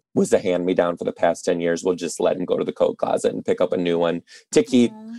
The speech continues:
Speaker 1: boots, socks, underwear, all
Speaker 2: Wow.
Speaker 1: that. So that, that's really common. As far as, like, when do you intervene, that is a fine line too.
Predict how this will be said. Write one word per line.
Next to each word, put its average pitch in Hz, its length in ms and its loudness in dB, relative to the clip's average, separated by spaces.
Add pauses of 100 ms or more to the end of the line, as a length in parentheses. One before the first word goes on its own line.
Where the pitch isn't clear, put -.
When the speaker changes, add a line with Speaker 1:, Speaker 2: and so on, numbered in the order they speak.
(120)
Speaker 1:
boots, 165 580 0
socks, 127 520 2
underwear, 113 720 4 (400)
all 117 220 6
Speaker 2:
Wow. 92 60 0
Speaker 1:
that. 98 340 4 (200)
So 107 480 4
that, 123 280 4
that's 120 240 2
really 101 260 2
common. 87 460 -6
As 127 340 0
far 139 240 4
as, 143 140 -2
like, 120 180 2
when 101 300 -2
do 120 80 -2
you 120 160 2
intervene, 98 880 -2 (260)
that 202 180 6
is 196 120 2
a 190 60 0
fine 175 340 2
line 143 240 2
too. - 400 2